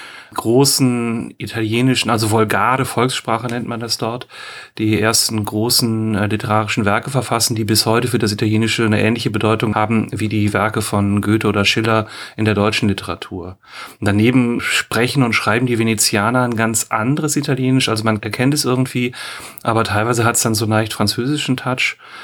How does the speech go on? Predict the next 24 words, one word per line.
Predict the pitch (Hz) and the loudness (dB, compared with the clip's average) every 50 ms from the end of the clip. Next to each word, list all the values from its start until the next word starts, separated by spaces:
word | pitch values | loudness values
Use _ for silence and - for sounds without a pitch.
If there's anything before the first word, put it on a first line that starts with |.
| - - - | -20 -16 -6
Und, | - 110 110 110 110 110 110 - - - | -2 0 2 2 2 2 0 -2 -2 0
ähm, | 107 107 107 107 107 107 107 104 104 98 - - - | 0 2 2 2 2 2 2 2 2 0 -2 -4 -4
das, | - 120 113 - - | -2 -2 0 2 2
was | 117 - - | 2 2 2
wir | 110 123 131 123 | 4 4 4 4
heute | 127 127 - 107 | 2 0 0 -2
Italien | 113 - - 107 107 117 127 131 120 117 | -4 -4 -2 0 2 2 2 2 2 0
nennen, | 117 113 117 123 117 | 0 0 0 0 0
ist | - - - | 0 0 0
ja | 120 113 | 0 0
sowieso | 107 107 107 110 107 101 104 104 110 120 123 113 110 - - - - - _ | 0 0 0 0 2 2 2 2 2 2 0 0 -4 -10 -18 -18 -20 -12 _
kulturell | - - 120 110 - 110 92 101 113 120 120 | -4 -2 -2 -2 0 0 2 2 2 2 2
und | 113 107 - | 0 -2 -2
politisch | - - 107 107 110 104 - 127 117 - - - - | -4 -4 -2 -2 -2 0 0 0 0 0 -2 -2 0
überhaupt | 127 143 139 120 120 - - | 2 2 2 2 0 -2 -2
keine | - 110 107 107 101 92 | -2 0 2 2 2 2
Einheit. | 98 104 117 127 135 127 123 127 127 - - - - - - - - - - - | 2 2 2 2 2 2 2 0 -2 -4 -8 -16 -16 -16 -16 -16 -18 -20 -14 -6
Man | - 120 110 104 | -2 0 2 2
hat | 110 110 117 | 2 2 2
in | 113 110 | 2 2
Süditalien | 104 113 - 139 135 - - 120 117 117 113 113 113 113 113 110 | 2 2 2 0 0 0 0 0 2 2 2 2 2 2 2 0
französische | 104 - - 107 104 - - 117 120 127 123 110 - - 123 117 113 110 92 | 0 0 0 0 0 0 0 0 0 0 -2 -2 -2 0 0 2 2 2 2
oder | - 104 104 107 104 104 104 104 101 95 - _ _ _ _ _ _ - - - - | 2 0 2 2 4 4 4 2 0 -2 -6 _ _ _ _ _ _ -20 -16 -12 -6
katalonische | - 110 98 - 107 101 98 101 101 117 127 135 131 131 - 135 127 120 120 | -4 -2 -2 0 0 -2 0 0 0 2 4 4 4 4 2 2 2 0 -2